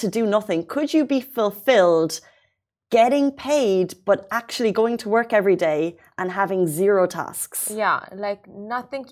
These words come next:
Speaker 2: So your
Speaker 1: <laughs> Sounds
Speaker 2: skills
Speaker 1: pre-, sounds pretty regular, right?
Speaker 2: <laughs> But people in the comments, so,
Speaker 1: <laughs>
Speaker 2: uh, whoever, whichever publication put this story up, in the comments, people just like, "Okay, give me this man's job, like, first world problems." And they were just, like, really calling this guy out for, uh,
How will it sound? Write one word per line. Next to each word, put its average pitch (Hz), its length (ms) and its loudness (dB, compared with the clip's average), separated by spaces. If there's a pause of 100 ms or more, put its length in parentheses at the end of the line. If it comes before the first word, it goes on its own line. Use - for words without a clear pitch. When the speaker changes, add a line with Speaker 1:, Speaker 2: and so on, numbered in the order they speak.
Speaker 2:
So 277 160 -4
your 262 280 -4
Speaker 1:
<laughs> - 180 -10
Sounds 208 200 4
Speaker 2:
skills 269 160 0
Speaker 1:
pre-, 320 300 2
sounds 226 240 2
pretty 226 160 6
regular, 180 400 4
right? 208 320 4
Speaker 2:
<laughs> 240 460 0
But 330 120 4
people 392 240 2
in 381 100 -2
the 294 140 -10
comments, 302 300 0
so, 277 160 -2 (140)
Speaker 1:
<laughs> - 140 -16 (220)
Speaker 2:
uh, 233 140 4
whoever, 277 280 0
whichever 311 300 -2
publication 240 560 -4
put 208 180 -8
this 208 280 -8
story 202 320 -4
up, 262 200 0 (140)
in 214 140 -6
the 220 140 -6
comments, 262 260 -4
people 247 120 -10 (100)
just 247 100 -8
like, 220 160 -4
"Okay, 233 120 -6 (100)
give 233 140 -6
me 269 120 -8
this 247 180 -12
man's 185 220 -4 (120)
job, 226 160 4 (120)
like, 190 120 0 (380)
first 247 300 2
world 208 180 0 (120)
problems." 277 600 0
And 220 140 -2
they 254 60 0
were 302 180 -6
just, 370 140 -10
like, 269 200 -2 (260)
really 240 300 0 (100)
calling 220 260 2
this 214 100 -8
guy 180 220 2
out 170 220 2 (100)
for, 202 120 0 (320)
uh, - 80 -14